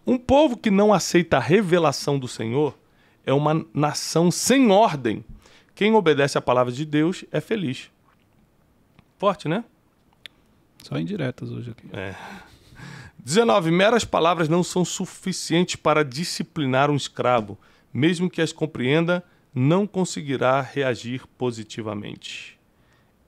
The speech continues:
Speaker 1: Cara, eu tenho uma interpretação boa disso aqui. Você tem, Cleiton?
Speaker 2: Sim.
Speaker 1: Fala a sua primeiro, então.
Speaker 2: Porque tem um, tem um versículo que fala sobre o tolo, que o tolo ele não quer aprender.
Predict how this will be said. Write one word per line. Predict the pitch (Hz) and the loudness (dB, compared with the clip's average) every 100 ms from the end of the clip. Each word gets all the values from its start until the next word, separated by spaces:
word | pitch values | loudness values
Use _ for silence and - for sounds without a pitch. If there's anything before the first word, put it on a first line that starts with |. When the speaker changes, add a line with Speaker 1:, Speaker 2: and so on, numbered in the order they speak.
| _ _ _ _ _ - | _ _ _ _ _ -4
Speaker 1:
Cara, | 139 92 64 | -2 -2 -4
eu | 131 | -6
tenho | - 147 | -6 -6
uma | 151 | -6
interpretação | 147 139 143 135 - 131 | -8 -12 -10 -12 -12 -10
boa | 123 | -8
disso | 123 - | -8 -10
aqui. | 131 - 104 - - - | -14 -12 -14 -14 -20 -20
Você | - - | -16 -10
tem, | - 143 110 | -4 -4 -6
Cleiton? | - 104 - _ _ _ - - - - - - - - - - - | -12 -14 -14 _ _ _ -20 -20 -20 -20 -18 -18 -18 -18 -16 -16 -14
Speaker 2:
Sim. | - 113 110 - - - - - - _ _ | -10 -10 -10 -14 -20 -18 -20 -20 -20 _ _
Speaker 1:
Fala | 160 160 | -2 -2
a | |
sua | - 131 | -4 -10
primeiro, | - 107 110 123 | -10 -12 -14 -16
então. | - - - - - - - - - - - - - - - | -16 -16 -16 -20 -20 -20 -20 -20 -20 -20 -20 -20 -16 -14 -14
Speaker 2:
Porque | - 226 | -6 -4
tem | 247 | 0
um, | 233 | -2
tem | 226 151 196 | -2 -2 0
um | 208 | 4
versículo | 175 160 - 156 143 123 | 4 2 2 0 0 -6
que | - | -6
fala | 135 127 | -6 -4
sobre | 117 135 120 | -6 -8 -10
o | 113 | -12
tolo, | - 151 131 | -6 -4 -4
que | 113 131 | -6 -10
o | |
tolo | - 139 143 | -6 -6 -4
ele | 151 | -4
não | 151 | -6
quer | 160 | -6
aprender. | 143 - 151 123 101 | -6 -6 -6 -6 -10